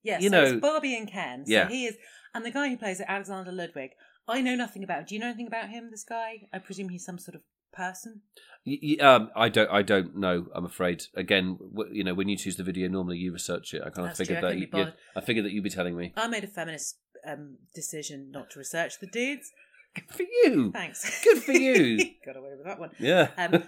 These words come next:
Speaker 1: but I think he does it really well. He's playing this kind of classic clean-cut Ken.
Speaker 2: Yeah.
Speaker 1: I think they have some genuine chemistry. They look like having a really funny
Speaker 2: Oh,
Speaker 1: time
Speaker 2: there were
Speaker 1: together.
Speaker 2: moments when they've clearly done something or said something that a-,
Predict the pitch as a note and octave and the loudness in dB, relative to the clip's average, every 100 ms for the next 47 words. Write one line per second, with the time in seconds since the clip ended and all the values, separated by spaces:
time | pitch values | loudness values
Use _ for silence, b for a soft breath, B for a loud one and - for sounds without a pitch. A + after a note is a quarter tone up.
0 | - - - D4+ D4+ F4 - - B3 D#4 | -6 -6 -4 -4 -8 -10 -12 -8 -6 -4
1 | D4+ G#3+ A3 F#3 E3+ E3+ F#3+ A#3+ A#3+ G#3 | -6 -4 -4 -2 -4 -6 -8 -8 -8 -8
2 | F#3 - D#3+ - - A3+ - F3+ - G#3 | -10 -10 -12 -12 -10 -8 -8 -12 -12 -10
3 | G3 F3+ - F#3 D3 _ - C3 B2+ D3+ | -8 -10 -10 -12 -12 _ -10 -8 -8 -10
4 | F3+ _ _ B B F#2 A3+ D#4+ G4 D#4 | -16 _ _ B B 0 2 2 -2 -6
5 | C4+ B3+ A#3+ B3 A#3 G#3+ G#3 F#3+ F#3 F#3+ | -6 -8 -6 -4 -4 -6 -8 -10 -8 -6
6 | A3 B3 A#3+ B2+ F3 F#3+ F3+ F#3 F3+ G3+ | -4 -4 -4 -6 -8 -8 -8 -8 -6 4
7 | E3 C#3 - F#2+ C3+ C3 C3+ B2 A#2+ - | 6 6 0 0 2 4 4 4 2 0
8 | A2+ G#2+ - A2 G2+ G2+ G#2 G2 A2+ G2 | 0 0 0 0 2 2 2 2 -2 -2
9 | F#2+ F#2+ - F#2 G2+ F#2 F2+ E2+ F2+ F2 | -2 0 -2 -2 -2 -2 -4 -6 -8 -12